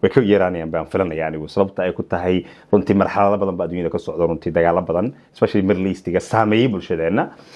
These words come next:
Annaguna, yacni, dhaliilo badan waa u haynaa xisbiga oo ku, uga fakar duwannahay, aan aaminsannahay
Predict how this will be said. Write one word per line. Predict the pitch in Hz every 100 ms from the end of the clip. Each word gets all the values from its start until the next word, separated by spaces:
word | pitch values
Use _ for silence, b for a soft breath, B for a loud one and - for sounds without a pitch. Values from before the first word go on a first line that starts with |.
| B -
Annaguna, | 120 143 139 131 120
yacni, | 113 104 113 117 120
dhaliilo | 117 123
badan | 110 110
waa | 98
u | 98
haynaa | 98 85
xisbiga | 90 90 85 90
oo | 80 90 85
ku, | - 110 107 -
uga | 107
fakar | 120 113 -
duwannahay, | 82 87 90 87
aan | 90
aaminsannahay | 90 92 - 123 92 95